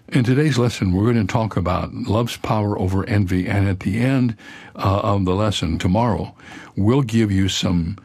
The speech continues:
things you can do if you struggle with envy, a list of things that you can do to begin to get power over the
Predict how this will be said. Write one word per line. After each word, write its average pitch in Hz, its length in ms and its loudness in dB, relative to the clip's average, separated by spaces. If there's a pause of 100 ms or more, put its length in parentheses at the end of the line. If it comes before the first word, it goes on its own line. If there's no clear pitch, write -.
(160)
things 123 360 2
you 117 160 2
can 92 260 0
do 95 240 2
if 76 180 -6
you 98 100 2
struggle 90 420 -2
with 85 160 0
envy, 87 420 -2 (340)
a 104 120 0
list 127 280 0
of 90 120 -2
things 82 360 -2
that 90 220 -2
you 104 100 2
can 87 280 -2
do 87 360 0
to - 200 -6
begin 95 480 -2
to 110 80 0
get 95 240 -2
power 98 400 -2
over 85 180 -2
the 76 220 -6